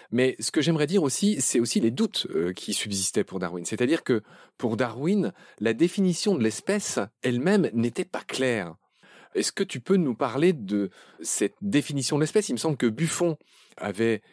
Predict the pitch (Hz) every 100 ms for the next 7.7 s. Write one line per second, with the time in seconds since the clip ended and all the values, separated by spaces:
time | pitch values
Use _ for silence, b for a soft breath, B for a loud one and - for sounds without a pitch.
0 | b 95 113 143 - 196 208 139 131 -
1 | 82 - - 95 - - 104 107 113 131
2 | - - - 127 131 127 - 120 131 127
3 | 120 b b b - 95 - 151 220 B
4 | B B B B - 113 170 196 127 110
5 | 185 190 113 - 113 113 120 208 180 82
6 | - _ - - 104 95 - 175 131 80
7 | - 117 92 90 117 131